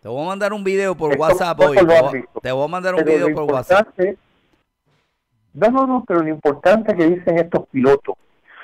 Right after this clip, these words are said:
Speaker 2: sobre todo los de Estados Unidos, de, lo-, los del, eh, Departamento de Defensa de Estados Unidos, el comentario que ellos hicieron es que no tenían, ah,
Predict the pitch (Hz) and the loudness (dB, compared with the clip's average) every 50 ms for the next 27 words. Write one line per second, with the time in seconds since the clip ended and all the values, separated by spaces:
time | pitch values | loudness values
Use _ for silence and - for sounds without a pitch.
0 | - _ _ - 139 135 131 127 123 123 - 160 170 185 202 190 165 156 143 143 | -20 _ _ 2 4 4 6 6 4 4 4 4 4 6 4 4 2 4 4 6
1 | 135 131 120 117 117 110 107 107 107 107 - _ _ _ _ _ _ - 117 117 | 6 6 6 6 6 6 6 4 4 2 -2 _ _ _ _ _ _ -6 -6 -6
2 | - - 151 156 170 180 180 180 - 156 143 143 147 156 143 143 135 120 117 120 | 0 2 4 4 4 4 2 0 0 0 0 2 0 2 2 2 2 2 2 0
3 | 113 - 123 123 127 123 135 120 120 120 120 123 123 117 - - _ _ _ _ | 0 0 -2 -2 -2 0 0 2 2 2 2 4 4 2 2 0 _ _ _ _
4 | _ _ _ _ _ 131 131 127 120 117 113 110 120 120 - - 123 123 - 120 | _ _ _ _ _ 4 4 6 6 4 4 2 0 2 2 2 2 2 2 0
5 | 123 139 160 - - 175 147 - - - - - 160 165 170 151 123 - - 110 | 2 2 0 2 4 4 4 4 2 -4 -2 0 2 2 2 0 -2 -2 0 2
6 | 101 98 95 - _ - 139 139 131 - - 123 110 101 95 92 90 90 90 - | 2 2 0 -2 _ 4 4 4 4 2 -2 -4 -4 -4 -4 -6 -6 -8 -12 -16
7 | _ _ _ _ _ _ _ _ - - - _ _ _ - 139 139 139 147 160 | _ _ _ _ _ _ _ _ -20 -20 -20 _ _ _ 0 2 2 2 2 2
8 | 156 151 147 147 143 139 - 175 185 185 190 185 185 - 175 170 170 170 160 160 | 2 2 2 0 0 2 4 4 4 4 2 0 2 2 2 4 4 4 2 2
9 | 143 - - - 151 147 143 143 135 135 143 - - - _ _ - _ _ _ | 0 0 2 4 4 4 4 4 4 4 2 2 -2 -10 _ _ -20 _ _ _
10 | _ _ - - 147 139 139 139 139 147 156 165 185 196 214 220 214 - - _ | _ _ 0 4 4 4 6 4 2 2 4 4 6 6 6 4 2 -2 -10 _
11 | - 151 143 135 139 143 151 147 135 120 110 104 101 95 92 98 98 - _ _ | 0 2 2 4 4 2 2 4 4 6 6 4 4 2 -4 -8 -12 -16 _ _
12 | _ _ _ _ _ _ _ _ _ _ _ _ _ _ _ _ _ _ _ _ | _ _ _ _ _ _ _ _ _ _ _ _ _ _ _ _ _ _ _ _
13 | _ - 120 120 117 113 113 107 107 110 107 104 101 104 101 98 98 98 95 92 | _ 0 2 4 6 6 6 6 6 4 4 4 2 2 2 2 0 0 -2 -4
14 | 92 95 95 92 | -6 -10 -14 -18